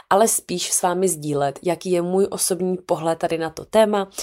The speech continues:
a pokud se mi jednou, mm, poštěstí ty děti mít, tak jak bych to ráda komunikovala. A to ze dvou hlavních důvodů.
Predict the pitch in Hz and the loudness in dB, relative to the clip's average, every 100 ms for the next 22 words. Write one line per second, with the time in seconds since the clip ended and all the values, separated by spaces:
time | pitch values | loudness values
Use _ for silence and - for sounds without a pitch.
0 | - - - 170 170 190 185 185 - - | -12 -14 -6 -4 0 -2 0 -2 0 0
1 | 170 170 165 160 156 147 - _ - 160 | 0 0 -2 -2 -4 -4 -10 _ -10 -4
2 | 160 208 - 254 - 220 208 175 170 - | 2 2 4 4 4 -2 0 0 0 -4
3 | - 196 190 - 170 170 175 160 180 170 | -2 0 0 -4 -4 -2 -2 -2 0 0
4 | 165 156 156 156 165 - 143 139 131 _ | 0 -2 -4 -2 -4 -6 -6 -6 -8 _
5 | 175 190 208 202 208 185 180 190 160 147 | -2 0 2 4 6 6 2 2 -2 -4
6 | 135 151 135 | -2 -2 -2